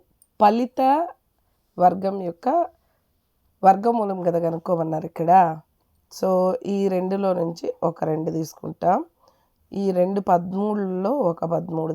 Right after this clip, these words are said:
తీసుకుంటాం, ఈ రెండు మూడులో ఒక మూడు తీసుకుంటాం. ఓకేనా? పదమూడు మూడుల ముప్పై తొమ్మిది, ముప్పై తొమ్మిది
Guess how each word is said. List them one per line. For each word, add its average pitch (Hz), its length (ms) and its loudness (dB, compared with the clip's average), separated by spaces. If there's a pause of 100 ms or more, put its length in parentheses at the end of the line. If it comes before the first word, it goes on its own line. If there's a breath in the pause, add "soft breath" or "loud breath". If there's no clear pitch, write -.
తీసుకుంటాం, 175 600 -6 (800)
ఈ - 20 -2 (120)
రెండు 185 300 -2
మూడులో 180 300 -4 (160)
ఒక - 120 -8 (100)
మూడు 170 240 -8
తీసుకుంటాం. - 580 -14 (760)
ఓకేనా? 185 360 -4 (680)
పదమూడు 175 440 -4
మూడుల 202 220 -4 (100)
ముప్పై 185 280 -4 (140)
తొమ్మిది, 180 400 -4 (1700)
ముప్పై 196 300 -4 (120)
తొమ్మిది 190 300 -6